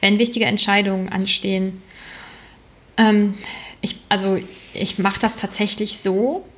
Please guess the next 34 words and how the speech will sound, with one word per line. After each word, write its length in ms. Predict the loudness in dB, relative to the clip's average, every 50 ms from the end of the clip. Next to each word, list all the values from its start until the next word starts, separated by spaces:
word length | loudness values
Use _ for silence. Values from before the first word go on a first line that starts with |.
| _ -20 -20 -18 -18 -18 -18 -18 -18 -18 -18 -4 -2
und 140 | 0 2
bin 260 | 4 6 6 6 6 6
dann 160 | 4 4 6
deswegen 440 | 4 4 4 4 2 4 4 4 2
oft 200 | 0 -2 -4 -10
mit 100 | -2 0
meinen 180 | 2 2 2 2
Entscheidungen 580 | 0 0 0 0 0 0 0 0 0 2 2
nicht, 300 | 2 0 -2 -4 -10 -14 -10 -4 0
äh, 140 | 0 0 0 -2 0
glücklich 440 | 2 4 4 4 2 -2 -4 -4 -4
oder 200 | -4 -4 -4 -6
zufrieden, 680 | -8 -10 -10 -6 -4 0 0 0 0 -2 -4 -6 -6 -8 -10 -16 -16 -16 -18 -2 2
weil 300 | 4 4 6 4 4 4
sie 100 | 2 0
mich 240 | 0 0 -2 -2 -4
nicht 140 | -4 -2
glücklich 540 | -2 -2 -2 -2 -6 -6 -4 -6 -8 -8 -6 -2
oder 180 | -2 -2 -2 -2
zufrieden 360 | -4 -8 -4 -4 -2 0 2
machen, 240 | 2 2 4 4 4
weil 100 | 4 4
es 100 | 2 2
nun 60 | 2 2
mal 120 | 2 0
keine 300 | 0 0 0 0 0 -2
Herz- 360 | -2 -2 -2 -2 -2 -2 -4
oder 220 | -4 -4 -4 -4 -4 -8 -16 -8 -2
Bauchentscheidung 920 | 0 0 0 -2 -8 -2 0 0 2 2 2 2 2 2 2 2 0 0 0 2
war, 260 | 2 2 2 2 -2 -4 -10 -4
sondern 220 | 0 2 4 4
einfach 420 | 4 2 2 2 0 -2 0 2 2
eine 220 | 2 4 2 -2
Vernunftsentscheidung. 920 | -2 0 2 2 2 0 -2 -4 -4 -2 0 0 0 0 0 2 0 0 -2